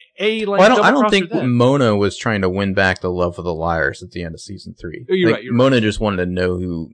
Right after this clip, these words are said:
Speaker 2: who Redcoat was.
Speaker 1: Yeah, who had stolen the game from her.
Speaker 2: Mm-hmm. So we go to a Lyra meetup in Spencer's living room. Arya's kinda spilling the news, and Emily's like, "So that necklace was for Mona?"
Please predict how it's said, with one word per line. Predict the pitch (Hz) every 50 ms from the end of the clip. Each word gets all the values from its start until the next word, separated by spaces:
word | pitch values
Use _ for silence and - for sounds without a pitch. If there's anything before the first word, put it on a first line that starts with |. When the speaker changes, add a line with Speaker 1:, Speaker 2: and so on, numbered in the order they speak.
| _ _
Speaker 2:
who | 107 98 92 87
Redcoat | 82 90 90 87 85 - 92 76 -
was. | - 65 - - - - - _ _ _ _ _ _ _ _
Speaker 1:
Yeah, | 131 113 101 98 98 _ _ _ _ _ -
who | 139 131
had | 117 -
stolen | - - - 113 107 107 104
the | 104
game | 101 - 98 98 98
from | _ 117 110
her. | 104 104 117 117 _ _ _ _ _ 170 131 101
Speaker 2:
Mm-hmm. | 95 95 - - _ _ _ _ _ _ _ _ _ _
So | - 117 117 117 113 113 113 113 113 113 113
we | 120 135 139
go | 143 139 139
to | 135 131 120 113
a | 110
Lyra | 104 104 104 104 104 101
meetup | 98 98 98 98 98 - 101
in | 95
Spencer's | - - - 98 92 - 95 92 - 101
living | 95 90 92 90
room. | 90 92 92 95 92 92
Arya's | - 92 95 95 92 90 -
kinda | - - 95 90
spilling | - - - - 101 95 95 95
the | 92
news, | 92 95 92 90 90 90 92 - -
and | 92
Emily's | 92 92 98 98 90 -
like, | 95 92 92 - _ _ _ _ _ _
"So | - - 92
that | 95 113 - 104
necklace | 95 95 104 - 135 131 117 - -
was | - 180 - - -
for | - 180 170
Mona?" | 165 165 170 175 180 190 196 196 196